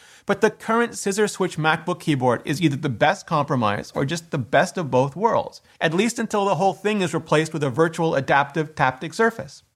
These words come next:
Kidding. A little. The new speakers and mics on the sixteen-inch MacBook Pro are just aces.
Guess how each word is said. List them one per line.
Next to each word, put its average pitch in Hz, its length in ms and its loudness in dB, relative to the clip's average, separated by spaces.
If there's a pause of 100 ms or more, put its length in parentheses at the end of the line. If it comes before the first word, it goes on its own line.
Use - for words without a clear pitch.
(240)
Kidding. 175 260 -2 (480)
A 170 80 0
little. 170 340 0 (240)
The 185 80 2
new 240 200 2
speakers 190 600 0
and 151 100 -2
mics 156 320 0
on 156 60 -2
the 147 80 -2
sixteen-inch 185 500 0
MacBook 151 480 0
Pro 127 240 0
are 123 80 2
just 123 220 -6 (720)
aces. - 440 -4